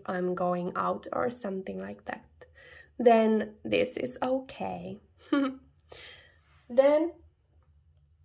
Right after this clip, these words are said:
I got this eyeliner, so Jeffree Star Cosmetics Money Counter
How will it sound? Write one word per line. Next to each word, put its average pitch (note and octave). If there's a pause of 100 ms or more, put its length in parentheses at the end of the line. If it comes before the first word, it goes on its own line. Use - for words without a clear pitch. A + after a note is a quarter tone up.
(1300)
I F#3+
got F#3
this F#3 (140)
eyeliner, D#4 (760)
so F#3
Jeffree F#3+
Star F3+
Cosmetics F3+
Money F3+
Counter E4+